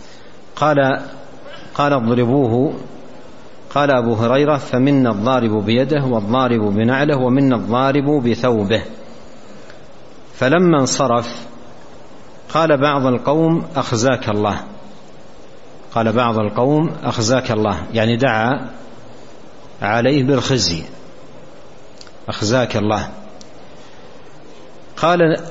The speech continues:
النبي عليه الصلاة والسلام: لا تقولوا هكذا، لا تعينوا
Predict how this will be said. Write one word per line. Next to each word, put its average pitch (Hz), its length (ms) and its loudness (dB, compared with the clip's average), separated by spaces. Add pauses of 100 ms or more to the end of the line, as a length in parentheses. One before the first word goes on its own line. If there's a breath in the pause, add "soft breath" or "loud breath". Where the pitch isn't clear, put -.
(160)
النبي 131 480 6
عليه 123 320 4
الصلاة 123 480 2
والسلام: 110 600 2
لا 139 120 4
تقولوا 139 540 2
هكذا، 110 680 2
لا 151 160 4
تعينوا 160 800 4